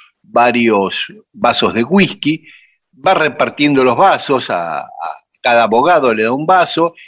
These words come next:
y cuando llega con el vaso frente a Rosa, le tira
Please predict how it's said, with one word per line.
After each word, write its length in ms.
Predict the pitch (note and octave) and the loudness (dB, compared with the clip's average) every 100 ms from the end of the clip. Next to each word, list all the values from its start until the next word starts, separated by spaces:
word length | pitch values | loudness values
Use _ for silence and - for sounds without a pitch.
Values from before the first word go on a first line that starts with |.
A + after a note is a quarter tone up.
| - _ | -20 _
y 160 | - C3 | -6 -2
cuando 400 | D3 D3 D3+ D#3 | 0 0 2 0
llega 480 | - G3+ D#3+ C3 - _ _ _ | 0 2 2 0 -4 _ _ _
con 180 | - B2 | -2 0
el 140 | B2+ | 0
vaso 640 | C#3+ F3+ B2 - F#2 D2 _ _ _ | 2 2 0 -2 -6 -8 _ _ _
frente 760 | _ - C3+ A#2+ F#2+ F2+ E2 - _ _ | _ -6 -2 -2 -2 -6 -8 -16 _ _
a 260 | - F#2+ - - | -4 -2 -2 -6
Rosa, 720 | - D#3 D3+ - E3+ F3+ _ _ _ _ _ _ | -2 0 2 0 -2 -4 _ _ _ _ _ _
le 200 | A#2 A#2+ | -2 0
tira 480 | A#2 - E3+ D#3 D#3+ | 0 0 2 4 2